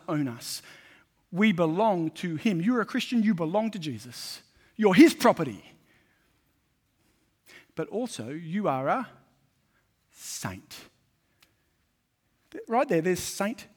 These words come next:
Pippa. <gasps> Right there. Not a big deal. Saint Dave. Whatever.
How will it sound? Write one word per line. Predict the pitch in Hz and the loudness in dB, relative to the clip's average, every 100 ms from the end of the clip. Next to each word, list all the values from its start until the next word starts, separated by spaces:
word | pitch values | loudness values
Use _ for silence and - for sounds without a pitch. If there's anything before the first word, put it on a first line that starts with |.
| - | -8
Pippa. | 190 131 - _ _ _ _ | -8 -8 -16 _ _ _ _
<gasps> | - - - _ _ _ _ _ | -20 -20 -20 _ _ _ _ _
Right | - 302 | -12 -12
there. | - - 277 - - _ _ _ _ _ _ _ _ _ _ _ _ _ _ _ _ - 208 | -14 -16 -16 -20 -20 _ _ _ _ _ _ _ _ _ _ _ _ _ _ _ _ -20 -6
Not | 202 | -4
a | 170 | -2
big | 160 | -2
deal. | 165 226 208 226 _ | 0 -2 -2 -8 _
Saint | - - 196 | -20 -12 -6
Dave. | 202 277 180 - - _ _ _ _ _ _ | -4 -4 -6 -12 -20 _ _ _ _ _ _
Whatever. | 107 110 | -10 -10